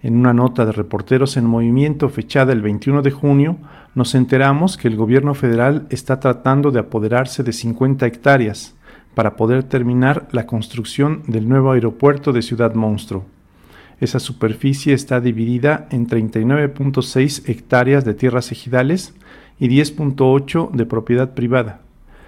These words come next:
mismas que están localizadas en las comunidades de San Felipe, Santa Cruz, Tocuila, Francisco y Madero, Atenco, Acuexcómac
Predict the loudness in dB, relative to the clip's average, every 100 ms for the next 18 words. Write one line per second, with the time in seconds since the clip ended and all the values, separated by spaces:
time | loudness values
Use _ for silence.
0 | -16 0 2 2 0 -2 -6 -10 -2 2
1 | 2 0 -4 -2 -2 0 -2 -2 -2 -2
2 | -4 -4 -2 0 0 0 -2 -6 -6 -6
3 | -4 -4 -4 -4 -6 -8 -6 -6 -4 -8
4 | -6 -2 -2 -4 -18 _ _ -8 -2 0
5 | 2 0 -4 -10 -8 -6 -4 -6 -4 -2
6 | 0 2 0 -2 -8 -8 -8 -4 -2 -2
7 | -2 -8 -10 -20 -14 -12 -6 -4 -6 -2
8 | 0 2 0